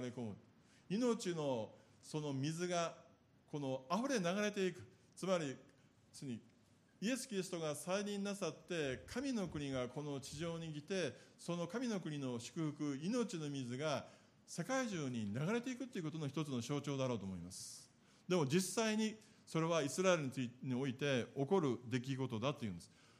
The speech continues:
これが私たちが待ち望んでいることです。これが私たちの心を震わせる旗なんです。この時が来るということです。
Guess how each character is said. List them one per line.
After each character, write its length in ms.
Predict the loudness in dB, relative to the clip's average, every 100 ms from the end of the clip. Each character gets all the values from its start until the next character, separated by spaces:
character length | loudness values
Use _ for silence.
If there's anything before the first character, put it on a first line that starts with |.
| -20 -14 -2
こ 80 | 4
れ 100 | 6
が 80 | 6
私 220 | 4 0
た 60 | 0
ち 80 | 2
が 80 |
待 140 | 2 2
ち 60 |
望 180 | 0 0
ん 40 | 0
で 80 |
い 20 | 0
る 80 |
こ 80 | -2
と 80 | -4
で 60 | -8
す。 120 | -10
こ 120 | 0 2
れ 80 |
が 100 | 4
私 160 | 4 4
た 100 | 2
ち 80 | 0
の 360 | 2 4 2 -2 -16 -10
心 340 | -4 2 4 4
を 20 |
震 220 | 2 4
わ 140 | 4
せ 160 | 4 2
る 200 | 0 -2 -8 -20 -2
旗 240 | 2 4
な 120 | 4
ん 60 | 0
で 80 | -4
す。 140 | -14 -6
こ 80 | 0
の 120 | 0
時 240 | 2 0 0
が 100 | 0
来 140 | 0
る 80 | -2
と 80 | 0
い 40 |
う 20 | -6
こ 60 |
と 60 | -6
で 80 | -12
す。 220 | -20